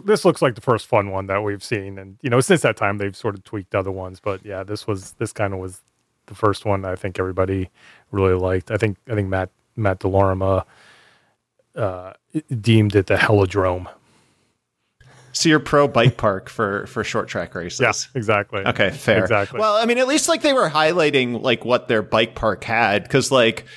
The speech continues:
Speaker 2: what was it? Was it Leogang? Where you're like, "Wait a second, this track sucks, and you're, this is a bike park? Like,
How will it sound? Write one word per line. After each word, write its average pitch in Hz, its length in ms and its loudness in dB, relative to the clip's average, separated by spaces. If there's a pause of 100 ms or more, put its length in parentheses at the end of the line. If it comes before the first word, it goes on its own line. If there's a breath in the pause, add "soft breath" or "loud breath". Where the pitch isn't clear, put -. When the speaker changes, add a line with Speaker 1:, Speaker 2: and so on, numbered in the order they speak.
(360 loud breath)
Speaker 2:
what 147 140 2
was 147 160 4
it? 127 140 4
Was 135 140 2
it 117 100 4
Leogang? 196 640 4
Where 170 80 4
you're 165 100 6
like, 143 220 2
"Wait 151 160 4
a - 20 2
second, 110 800 0
this 151 240 2
track 165 320 2
sucks, 117 760 2 (120)
and 117 360 2
you're, 143 140 2
this 180 160 4
is 370 80 -2
a 427 80 4
bike 135 400 0
park? 403 300 2
Like, - 280 0